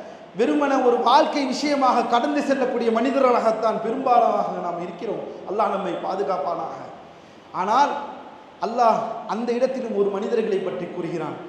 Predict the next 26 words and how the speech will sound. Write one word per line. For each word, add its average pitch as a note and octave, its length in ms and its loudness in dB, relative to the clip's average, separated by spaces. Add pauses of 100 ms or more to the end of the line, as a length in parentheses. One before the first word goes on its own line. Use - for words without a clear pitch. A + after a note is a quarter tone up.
(180)
என்ன G3+ 180 -6
கூறுகிறான் F#3 460 0
தெரியுமா? A3 440 -4 (520)
அப்படிப்பட்ட F#3+ 520 -2
மனிதராக F#3+ 540 0
அல்லாஹ் F#3 180 0
நம்மை E3+ 220 -6
ஆக்குவானாக. D#3+ 640 -4 (480)
அல்லாஹ் G3 220 -2
சொல்கிறான், E3+ 340 -6
ரப்புல் D#3+ 300 -6
ஆலமீன், D#3+ 440 -6 (440)
"வ D#3 120 -4 (140)
கலீலும், F#3+ 800 -4 (320)
வ E3 40 -4 (160)
கலீலும் G3+ 680 -6
மின் E3+ 240 -8
இபாதிய E3+ 600 -2 (160)
ஷகூர்." - 640 -10 (280)
ஆனால் D#3 180 -6
அதிலும் A#3+ 540 0 (1500)
என்னுடைய G3 600 0
அடியார்களில் A3 880 4 (340)
ஒரு G3+ 160 -2
சில G#3+ 240 -2
பேர், D3+ 480 -4